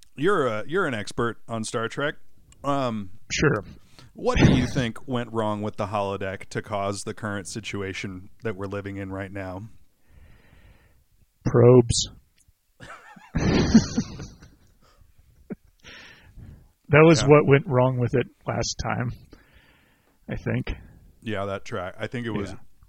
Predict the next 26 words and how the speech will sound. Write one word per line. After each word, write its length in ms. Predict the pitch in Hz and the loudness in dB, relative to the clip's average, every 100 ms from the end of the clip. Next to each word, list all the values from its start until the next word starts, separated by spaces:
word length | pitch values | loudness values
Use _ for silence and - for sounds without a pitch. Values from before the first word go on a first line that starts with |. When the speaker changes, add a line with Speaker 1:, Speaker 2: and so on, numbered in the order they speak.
| - 120 | -12 -6
Speaker 1:
wasn't 260 | 123 135 | -4 -4
it 80 | 127 | -4
a, 60 | 117 | -4
like, 220 | 107 104 | -4 -6
an 80 | 98 | -8
energy? 400 | 110 160 139 - - - _ - - - | -6 -6 -8 -14 -20 -20 _ -20 -20 -16
And 140 | 90 - | -16 -14
I 80 | 98 | -12
don't 200 | 92 90 | -12 -14
care. 260 | - 90 85 - - - _ _ _ - _ _ _ _ _ _ _ _ _ _ - | -18 -18 -20 -20 -20 -20 _ _ _ -20 _ _ _ _ _ _ _ _ _ _ -14
Speaker 2:
Yeah, 120 | 123 | -8
nobody 320 | 123 160 147 | -4 -2 -2
does. 300 | 135 120 - - - - - | -4 -4 -4 -6 -12 -16 -4
Speaker 1:
I'm 160 | 127 127 | -2 0
gonna 160 | 170 | -2
keep 280 | - 113 113 | -4 -6 -4
eating. 240 | 117 117 | -2 -2
What 340 | 107 120 123 131 | -4 0 2 4
happened 340 | 175 160 170 | 4 2 0
last 280 | 131 131 160 | 0 -2 -2
week, 160 | - 208 | -2 -2
Jack? 300 | 120 107 139 | 0 0 0
Speaker 2:
<laughs> 40 | - - - - - - - - - - - _ _ _ _ _ _ _ _ _ - | -2 -4 -6 -10 -12 -20 -20 -20 -20 -20 -20 _ _ _ _ _ _ _ _ _ 0
Oh, 100 | 143 | 6
you 120 | 135 127 | 6 6
mean 240 | 127 120 | 2 0